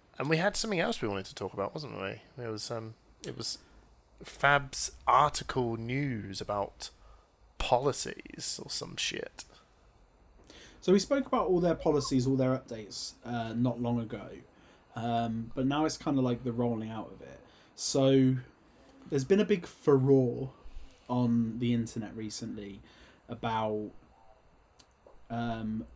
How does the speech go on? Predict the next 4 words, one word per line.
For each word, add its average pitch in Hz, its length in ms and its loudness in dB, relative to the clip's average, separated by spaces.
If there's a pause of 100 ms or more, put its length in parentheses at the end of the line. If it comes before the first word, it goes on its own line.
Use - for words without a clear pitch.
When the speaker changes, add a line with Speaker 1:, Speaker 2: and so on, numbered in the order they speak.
(300)
Speaker 2:
non-registered 131 1800 -2
retailers 110 680 -6
selling 104 520 -8
product. - 680 -16